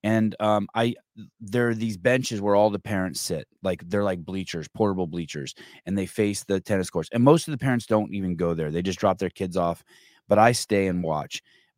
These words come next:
A-, and, and most of the parents don't do that. I always do that. Matter of fact, I've been told not to do that. I've been told I bab-,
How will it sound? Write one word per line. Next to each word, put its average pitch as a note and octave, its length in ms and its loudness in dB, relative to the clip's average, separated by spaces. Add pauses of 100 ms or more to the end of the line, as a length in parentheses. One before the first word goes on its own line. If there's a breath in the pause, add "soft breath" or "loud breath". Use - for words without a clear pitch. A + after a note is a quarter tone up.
(140)
A-, A2+ 160 0
and, A#2 280 0
and A#2 200 -2 (160)
most C#3 460 2
of B2+ 100 -4
the C3+ 60 -6
parents A2+ 220 0
don't G2+ 180 0
do E2+ 140 -4
that. C#2+ 200 -8
I A#2+ 140 6
always G#2 500 6
do F2 120 -4
that. C#2 240 -8
Matter G#2 140 4
of - 60 -2
fact, G2+ 160 0
I've G2 140 2
been G2+ 140 0
told F#2 240 -2
not G2+ 240 0
to G2 80 -8
do F#2+ 160 -2
that. F#2+ 180 4
I've F2 80 0
been E2+ 100 -6
told E2+ 240 -8
I E2 60 -2
bab-, F2 320 -4